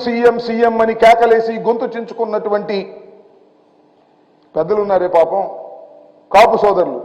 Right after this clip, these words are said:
జన సైనికులు, వాళ్ళు ఇక మీటింగ్లకు వెళ్ళి రేపు అది ఎక్కడన్నా తాడేపల్లిగూడెం జరుగుతుంది. ఎమ్మెల్యే అని అరవండి, ఎమ్మెల్యే అని అరవడానికి కూడా ఇల్లు లేదు రేపు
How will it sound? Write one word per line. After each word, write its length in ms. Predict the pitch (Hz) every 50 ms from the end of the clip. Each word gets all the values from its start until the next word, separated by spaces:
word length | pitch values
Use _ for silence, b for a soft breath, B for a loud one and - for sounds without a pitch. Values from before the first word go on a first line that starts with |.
| - - - - - - - - - _ _ _ - -
జన 140 | 196 233 262 - 247
సైనికులు, 400 | 254 233 233 - 196 185 156 131 - - - - - - - - - - - - - -
వాళ్ళు 180 | 175 190 190 196 185
ఇక 100 | - 190 180 175 - 170
మీటింగ్లకు 420 | 190 220 - 240 220 214 196 180 196
వెళ్ళి 140 | 196 196 190 175
రేపు 200 | 180 175 - 165
అది 100 | 165 165 170
ఎక్కడన్నా 340 | 165 - 202 202 202 214 208 -
తాడేపల్లిగూడెం 580 | 190 190 196 202 196 196 185 175 170 170 165 151 147
జరుగుతుంది. 420 | 135 135 127 - 110 95 90 87 - - - - _ _ _ _ _ _ _ _ _ _ _ _ _ _ _ _ _ _ _ _ - - _ _ _ _ _ _ 113 123
ఎమ్మెల్యే 320 | 147 208 240 247 240 233 220
అని 100 | 202 180 160
అరవండి, 360 | 151 151 139 123 95 - - - - - - - - - - _ _ _ _ _ _ _ _ _ _ - 113
ఎమ్మెల్యే 340 | 131 165 185 196 196 202 208
అని 100 | 202 196 185
అరవడానికి 340 | 190 196 196 202 196 196 196
కూడా 100 | 196 196 196
ఇల్లు 100 | 190 190 190
లేదు 100 | 170 165 143
రేపు 180 | 123 - -